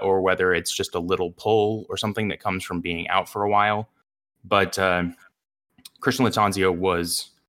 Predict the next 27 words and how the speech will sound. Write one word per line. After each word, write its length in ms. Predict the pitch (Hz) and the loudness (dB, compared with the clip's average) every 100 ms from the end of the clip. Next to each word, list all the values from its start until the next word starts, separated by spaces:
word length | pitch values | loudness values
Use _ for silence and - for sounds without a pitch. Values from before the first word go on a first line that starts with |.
| - | -12
speaking 460 | - 110 - 101 | -2 -2 0 0
of 100 | 90 | 0
him 300 | - 95 90 - | 0 -2 -2 -4
in 280 | 92 92 87 | -4 -4 -2
glowing 680 | 95 92 95 98 87 85 | -2 2 2 2 0 -2
terms. 640 | 80 85 80 80 82 - - _ _ _ _ - | -4 -4 -4 -6 -6 -8 -8 _ _ _ _ -2
Uh, 300 | 95 90 87 | 2 4 2
he 180 | - 107 | -2 -6
does 540 | 87 - 104 104 101 - | -2 2 4 4 0 -2
still 600 | - - - 98 98 92 | -2 -2 0 2 2 -2
view 400 | 87 90 87 87 | -2 -2 0 0
Adam 300 | 85 90 78 | 0 0 -2
Armour 360 | 85 87 90 - | -2 0 0 0
as 220 | 85 80 | -2 -2
a 180 | 87 80 | -4 -4
sort 220 | - 90 | -4 -4
of 120 | 85 85 | -4 -4
more 580 | 87 87 85 85 82 _ _ _ _ | -4 -2 -2 -2 -4 _ _ _ _
attacking 640 | 95 - - 90 87 90 87 | -4 -2 0 0 0 -4 0
option. 560 | 87 87 - 110 110 - - - | -2 -2 0 0 0 -4 -12 -4
Uh, 400 | 90 85 80 80 - _ _ _ - | 0 0 0 -4 -8 _ _ _ -6
Lattanzio 520 | 101 95 98 92 92 | -2 0 0 2 0
said 280 | - 90 82 | 2 0 0
that 160 | 90 - | -4 -4
he 200 | - 95 | -8 -4
has 180 | 98 | -4
a, 120 | 92 | -4